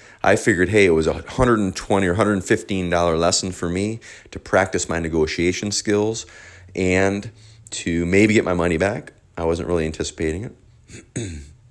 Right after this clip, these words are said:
And for me to practice, you know, being a peace walker, for me to practice standing up for myself and this,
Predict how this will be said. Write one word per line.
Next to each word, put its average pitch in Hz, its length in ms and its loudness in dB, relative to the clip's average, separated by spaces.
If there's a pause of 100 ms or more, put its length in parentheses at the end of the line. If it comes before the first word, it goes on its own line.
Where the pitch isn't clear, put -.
(580)
And 90 200 0
for - 100 -4
me 87 160 -2
to - 80 -2
practice, - 880 -2 (640)
you 82 100 -8
know, 71 240 -8 (760)
being 85 200 0
a 90 40 -4
peace 160 240 0
walker, - 380 -6
for - 200 -12
me 80 140 -4
to - 80 -6
practice - 680 -2 (480)
standing 90 920 0 (1000)
up 127 180 4
for - 220 -2
myself 80 920 -2 (1400)
and 80 300 0
this, - 500 0